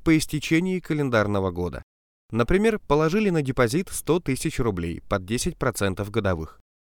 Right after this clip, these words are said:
Через год получили сто десять тысяч рублей. Второй вариант. По истечении календарного месяца, например, положили на депозит сто тысяч рублей под десять процентов годовых, через месяц на ваш счёт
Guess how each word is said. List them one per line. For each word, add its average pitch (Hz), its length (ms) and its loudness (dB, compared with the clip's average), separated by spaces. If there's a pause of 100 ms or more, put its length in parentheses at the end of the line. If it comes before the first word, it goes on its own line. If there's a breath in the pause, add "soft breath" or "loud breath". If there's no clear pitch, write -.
(120)
Через 139 280 0
год 175 240 0
получили 135 400 0
сто 127 200 -4
десять 117 360 -4
тысяч - 380 -6
рублей. 85 360 -8 (380)
Второй 165 420 4
вариант. 95 460 -4 (320)
По 135 120 2
истечении 127 640 -2
календарного 110 640 0
месяца, 120 560 -2 (280 loud breath)
например, 110 420 0
положили 113 460 0
на 101 120 -2
депозит 107 460 -2
сто - 180 0
тысяч 110 400 -4
рублей 180 420 0
под 104 140 0
десять 101 300 -6
процентов 107 480 0
годовых, 123 480 0 (260 loud breath)
через 131 320 2
месяц 165 480 0
на 113 140 4
ваш 113 180 4
счёт - 340 -2